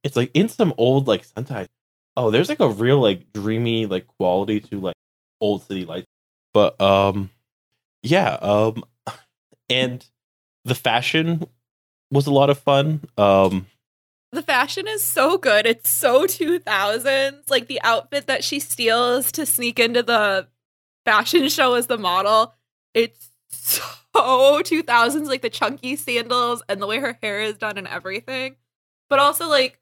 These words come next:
Speaker 1: Her doll jacket.
Speaker 2: I don't like, like, I love the songs in the anime. I'm not so into the opening song for Pretty Guardian Sailor Moon,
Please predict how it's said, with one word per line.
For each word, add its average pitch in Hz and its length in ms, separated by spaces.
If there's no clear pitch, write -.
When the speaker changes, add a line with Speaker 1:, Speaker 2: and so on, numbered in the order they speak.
Speaker 1:
Her 123 80
doll 101 280
jacket. 110 440
Speaker 2:
I 233 280
don't 320 300
like, 339 460
like, 285 240
I 285 280
love 277 540
the 285 100
songs 226 720
in 247 160
the 220 140
anime. 269 580
I'm 208 340
not 254 640
so 262 260
into 262 520
the 269 200
opening 254 460
song 262 460
for 254 480
Pretty 294 180
Guardian 262 380
Sailor 311 300
Moon, 339 260